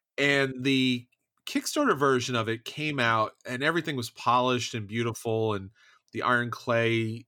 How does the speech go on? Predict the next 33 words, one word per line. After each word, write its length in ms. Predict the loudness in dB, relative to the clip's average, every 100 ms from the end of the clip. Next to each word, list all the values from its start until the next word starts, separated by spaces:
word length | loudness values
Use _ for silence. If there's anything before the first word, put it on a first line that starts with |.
| -2
uh, 180 | 0 0
tablets 580 | -2 0 2 0 -2 -4 0
obviously 800 | 0 0 -4 -2 -2 -2 -6 -10 _ _ _ _ _ _ -6
made 280 | -2 2
it, 160 | 0 -2 _ _ -20 _ _ _ _ -6
the 100 | 0
Iron 280 | 2 2 -2
Clay 380 | -2 0 0
chips 480 | 0 0 -2 0 -6 2
obviously 760 | 2 2 -4 -2 0 0 -4 -10 _ _ _
brought 180 | 0 2
it 80 | 0
a 40 |
step 260 | 0 -2 -2
ab-, 360 | -4 -4 -2 -4
above 380 | 0 2 2
and 100 | 0
beyond. 480 | -2 0 2 2 0
And 140 | -4 -4
since 220 | -4 -2
it 100 | 2
was 160 | 2
an 80 | 2
integral 380 | 0 0 0 -2
part 280 | 0 0 0
of 60 |
the 60 | -2
game, 400 | -4 -4 -4 -10 _ _ _ _ _
it 120 | 0
was 180 | 0 2
definitely 360 | 0 0 -2
something 520 | 0 0 0 -2 -4 0
that 280 | 2 0